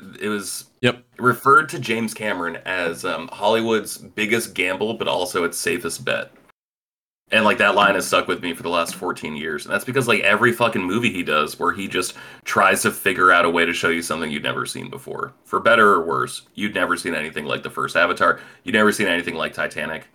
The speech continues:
Speaker 1: I'd say True Lies, but that was just, like, a really good spy movie. I don't know how much that extends to. And then he took,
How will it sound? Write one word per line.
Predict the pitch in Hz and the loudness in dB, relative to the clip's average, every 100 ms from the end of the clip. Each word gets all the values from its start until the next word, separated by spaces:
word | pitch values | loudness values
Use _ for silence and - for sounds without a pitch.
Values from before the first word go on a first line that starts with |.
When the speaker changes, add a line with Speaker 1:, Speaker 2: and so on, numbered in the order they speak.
| _ _ _ _ _ _ _ _ _ _ - | _ _ _ _ _ _ _ _ _ _ -8
Speaker 1:
I'd | - - | -6 -6
say | - 104 107 107 | -2 0 2 0
True | - 104 104 | -4 -6 -4
Lies, | 98 107 131 143 - - | -2 0 0 -4 -8 -8
but | 113 104 101 | -8 -8 -6
that | 104 101 | -2 -2
was | 101 | -2
just, | 101 - | -6 -4
like, | 95 | -2
a | 85 | -2
really | 90 90 90 | -2 -4 -2
good | 98 98 | -4 -4
spy | - 104 | -4 -4
movie. | 104 101 107 107 | -2 -2 -2 -4
I | 113 | -4
don't | 92 87 | -6 -6
know | 87 92 90 - - _ _ - | -8 -8 -10 -12 -20 _ _ -10
how | 90 | -6
much | 90 85 | -4 0
that | 90 87 | 0 -2
extends | - 90 87 | -2 -4 -2
to. | - 85 - - - | -2 -2 -4 -16 -8
And | - | 2
then | 127 | 4
he | 135 | 4
took, | 156 160 - | 0 -2 -4